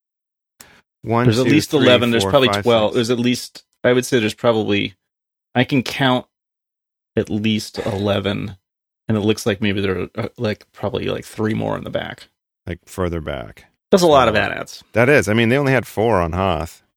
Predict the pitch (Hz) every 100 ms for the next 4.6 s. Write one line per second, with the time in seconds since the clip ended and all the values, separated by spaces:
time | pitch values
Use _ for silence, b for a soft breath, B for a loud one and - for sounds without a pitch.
0 | _ _ _ _ - 101 90 - - -
1 | - 92 87 82 104 85 85 85 85 -
2 | _ 92 107 101 98 98 104 104 - -
3 | - 120 120 107 - 110 104 98 101 98
4 | 107 101 90 80 87 113